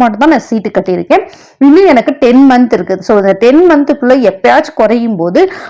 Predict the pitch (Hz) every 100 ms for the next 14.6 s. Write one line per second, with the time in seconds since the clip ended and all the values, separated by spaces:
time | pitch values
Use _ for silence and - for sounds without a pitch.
0 | - 214 208 208 262 339 330 269 269 320
1 | - 254 302 403 330 214 208 - 262 320
2 | 208 247 247 220 202 - - 311 269 196
3 | 226 320 247 214 185 247 302 240 - 185
4 | 220 254 320 392 269 208 190 190 240 226
5 | 208 - 180 196 370 - - - 262 277
6 | 285 262 311 320 - 226 254 262 226 208
7 | - - 269 214 240 226 220 185 170 175
8 | 320 - 196 208 202 196 180 185 330 285
9 | 220 254 233 180 180 180 226 427 427 -
10 | - - 254 240 254 339 269 202 185 185
11 | - 294 294 311 269 226 220 247 214 202
12 | 202 185 170 175 190 330 440 - _ _
13 | 240 262 269 220 214 233 269 226 302 277
14 | 277 226 185 180 170 170